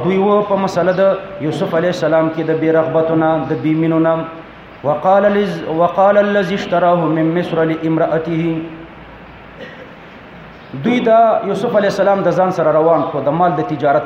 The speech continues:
په طریقه، او مصر ته ورسولو. په مصر کې ور باندې بولۍ شروع شوې. نو چې بولۍ پې شروع شوې، اخر د عزیز مصر ښځې یوسف علیه السلام په پیسو باندې واخیست. وقال الذي اشتراه، ویلې هغه وزیر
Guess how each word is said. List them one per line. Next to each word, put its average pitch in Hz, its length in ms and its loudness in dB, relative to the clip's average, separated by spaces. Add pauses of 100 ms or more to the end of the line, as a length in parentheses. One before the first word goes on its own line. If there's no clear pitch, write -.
په 135 60 -2
طریقه، 113 400 -4 (580)
او 151 80 0
مصر 185 320 -2
ته 160 220 -4
ورسولو. 113 500 -4 (400)
په 160 80 0
مصر 208 280 0
کې 190 120 -4
ور 180 120 2
باندې 165 260 0 (120)
بولۍ 156 340 0
شروع 123 280 -4
شوې. 98 160 -12 (760)
نو 147 60 -6
چې 151 140 -6 (100)
بولۍ 190 320 2
پې 202 160 -2
شروع 202 220 0
شوې، 175 240 -2 (180)
اخر 196 260 -2 (520)
د - 20 2 (160)
عزیز 151 280 -4
مصر 196 360 0 (240)
ښځې 196 280 2 (760)
یوسف 175 320 -4
علیه 160 160 0
السلام 156 340 0
په 147 120 -4
پیسو 151 340 -4
باندې 131 200 0
واخیست. 120 380 -4 (720)
وقال 185 440 2
الذي 180 380 2
اشتراه، 160 520 2 (220)
ویلې 190 320 0
هغه 160 120 0
وزیر 160 320 0